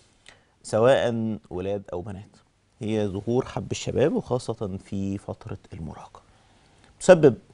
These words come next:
في بعض الأحيان مشاكل نفسية بسبب ازدياد ظهور حب الشباب في الوجه، وبالتالي بيلجأ الناس كل واحد حسب الوصفة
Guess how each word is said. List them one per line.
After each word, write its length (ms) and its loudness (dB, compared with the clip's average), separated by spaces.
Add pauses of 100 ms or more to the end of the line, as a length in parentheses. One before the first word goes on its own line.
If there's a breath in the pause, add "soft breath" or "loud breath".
في 120 -4
بعض 220 8
الأحيان 680 -4 (180)
مشاكل 480 -6
نفسية 560 -8 (480 soft breath)
بسبب 420 -4 (320)
ازدياد 500 -2 (420)
ظهور 300 -6
حب 280 -12
الشباب 340 -8
في 300 -14
الوجه، 340 -4
وبالتالي 520 -4
بيلجأ 400 -4
الناس 400 -10 (400 soft breath)
كل 180 4
واحد 420 0 (160)
حسب 380 -8 (240)
الوصفة 640 -4